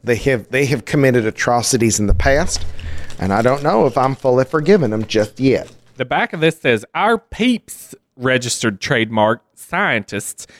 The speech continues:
Speaker 2: created three new mystery flavors to excite your taste buds. Try 'em all and share your flavor guesses using pound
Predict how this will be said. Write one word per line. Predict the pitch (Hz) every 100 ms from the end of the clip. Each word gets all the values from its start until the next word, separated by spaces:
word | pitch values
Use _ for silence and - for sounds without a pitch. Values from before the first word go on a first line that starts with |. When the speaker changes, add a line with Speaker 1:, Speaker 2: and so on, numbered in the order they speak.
| _
Speaker 2:
created | _ - 147 175 156
three | - - 180 254
new | 247 160 190
mystery | 180 117 190 - 113
flavors | 104 - 98 98 135 -
to | - 135
excite | - - 120 117 170
your | 98 98 147
taste | 208 - 370 508 - -
buds. | 139 104 80 80 _ - _ _ -
Try | 175 220 277
'em | 262
all | 185 135 165 - _
and | 156 151 135
share | - - 214 196 110 90 101 _ -
your | 135 151
flavor | - 180 202 170 113
guesses | 110 107 98 110 110 113 -
using | 123 151 160 156 139 135 - _ _ _
pound | - 185 185 180 185 180